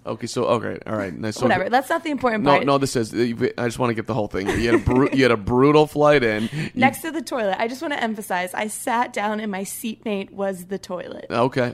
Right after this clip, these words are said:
Speaker 1: all right. Well, at least you had close action if you needed to get in there. So
Speaker 2: Mm-hmm.
Speaker 1: now you're, now you're in Tennessee. They
Speaker 2: Yeah.
Speaker 1: pick you up in a limo?
Speaker 2: Um, no, they picked us up and two other attendees. So I
Speaker 1: Uh-huh.
Speaker 2: sat in the back seat of a car, a smaller car,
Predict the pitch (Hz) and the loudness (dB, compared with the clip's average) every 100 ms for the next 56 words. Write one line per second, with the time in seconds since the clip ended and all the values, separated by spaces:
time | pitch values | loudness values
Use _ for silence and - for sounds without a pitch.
0 | - 110 117 107 110 - - 117 117 110 | -4 -2 0 0 -4 -8 -2 2 2 2
1 | 120 123 123 117 - - 117 113 - - | -2 -2 -2 -2 -6 -2 0 0 -4 -16
2 | - _ _ _ _ - 117 110 - 123 | -18 _ _ _ _ -4 -4 -4 -4 -4
3 | 110 113 113 110 104 110 113 110 104 104 | -2 -2 -2 -2 -2 0 2 2 0 -2
4 | 120 - - - - 202 208 214 139 147 | -2 -4 -20 -14 -4 0 4 6 6 6
5 | 131 135 143 151 147 143 147 139 - 127 | 4 4 4 4 2 0 0 0 -2 0
6 | 123 127 117 - 127 135 131 131 120 139 | 0 0 0 0 0 2 2 2 2 2
7 | 170 196 214 - _ _ _ _ - - | 4 2 0 -8 _ _ _ _ -20 -12
8 | - 226 226 220 226 208 202 196 220 247 | -2 0 0 0 0 0 -2 -6 -8 -8
9 | - 214 208 - _ _ _ - 214 202 | -2 0 0 -4 _ _ _ -6 -4 -4
10 | - 233 - 202 208 208 202 196 208 214 | -4 -4 -2 -2 0 0 0 -2 -4 -12
11 | _ _ _ _ - 202 214 196 180 170 | _ _ _ _ -10 -8 -6 -6 -4 -6
12 | 170 - - - 220 214 214 202 - 240 | -8 -12 -16 -4 -2 0 0 -2 -2 -2
13 | 214 208 202 - 220 202 214 202 180 180 | 0 -2 -2 -8 -6 -6 -8 -4 -2 0
14 | 180 180 196 - 185 240 269 254 202 180 | 0 -4 -8 -10 -8 -4 -2 -2 -4 -2
15 | 175 185 | -2 -4